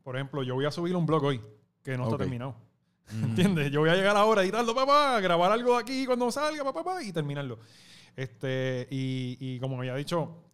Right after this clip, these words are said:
Speaker 1: los otros días en otro podcast, yo gra-, eh, este, yo empecé con un video.
Speaker 2: Ujú.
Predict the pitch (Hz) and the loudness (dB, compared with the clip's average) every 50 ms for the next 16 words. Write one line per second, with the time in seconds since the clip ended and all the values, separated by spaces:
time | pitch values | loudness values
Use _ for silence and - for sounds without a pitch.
0 | _ - 139 135 147 151 151 151 160 160 156 151 160 147 165 170 165 180 156 - | _ -8 -8 -6 -4 -4 -4 -4 -4 -4 -4 -4 -4 -6 -8 -8 -8 -8 -8 -8
1 | - 131 - 143 131 131 127 135 139 139 139 117 127 135 127 120 127 120 113 - | -10 -16 -12 -10 -8 -6 -6 -6 -6 -8 -10 -8 -8 -8 -8 -8 -10 -12 -12 -12
2 | - 135 120 120 117 120 117 - 139 127 160 151 160 156 156 160 180 170 147 131 | -10 -10 -10 -8 -8 -10 -8 -8 -8 -8 -6 -4 -2 -2 0 2 4 4 4 4
3 | 139 156 - - _ _ _ _ _ _ - 110 113 101 82 | 2 -2 -6 -14 _ _ _ _ _ _ -8 -6 -6 -6 -8